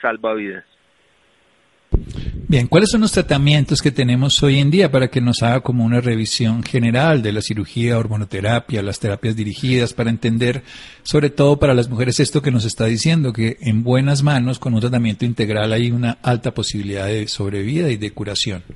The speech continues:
Speaker 1: Bueno, lo primero que hay re-, que resaltar es que hoy en día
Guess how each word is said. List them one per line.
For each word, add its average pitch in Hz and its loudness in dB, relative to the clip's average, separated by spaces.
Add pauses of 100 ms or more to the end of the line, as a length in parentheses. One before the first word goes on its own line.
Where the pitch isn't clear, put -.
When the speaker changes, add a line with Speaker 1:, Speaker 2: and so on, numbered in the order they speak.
(1040)
Speaker 1:
Bueno, 92 -18
lo 120 -6
primero 120 -4
que 165 -2
hay 165 0
re-, 160 -4
que 160 -2
resaltar 143 -4
es 123 -8
que 139 -10
hoy 143 -4
en 147 -10
día 127 -8